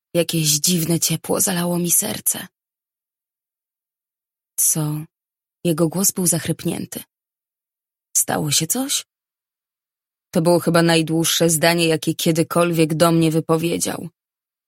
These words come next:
„Mam do ciebie pytanie. Raz, kozie śmierć.” „Jakie?” „Za dwa tygodnie moja mała siostrzenica ma urodziny.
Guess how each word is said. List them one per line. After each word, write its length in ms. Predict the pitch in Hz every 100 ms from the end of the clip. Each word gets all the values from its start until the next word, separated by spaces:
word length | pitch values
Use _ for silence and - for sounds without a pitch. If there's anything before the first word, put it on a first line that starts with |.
| _ _ _ _ _ _ _ _ _ _ _ _ -
„Mam 240 | 196 214 208
do 80 |
ciebie 260 | 190 196 180
pytanie. 500 | 170 160 156 160 180 - _ _ _ _ _ _ _ -
Raz, 280 | 202 -
kozie 220 | - 165 160
śmierć.” 500 | - 170 160 - - _ _ _ _ _ _ _ _ _ _ _ _ _ _ -
„Jakie?” 440 | 151 143 - 233 311 _ _ _ _ _ _ _ _ _ _ _ _ _ _ -
„Za 260 | 202 202
dwa 200 | 202 214
tygodnie 460 | 240 220 254 208 196
moja 320 | 185 180 180
mała 280 | 185 190 185
siostrzenica 640 | - 165 - 185 185 180
ma 120 | 175 170
urodziny. 640 | 180 180 175 165 160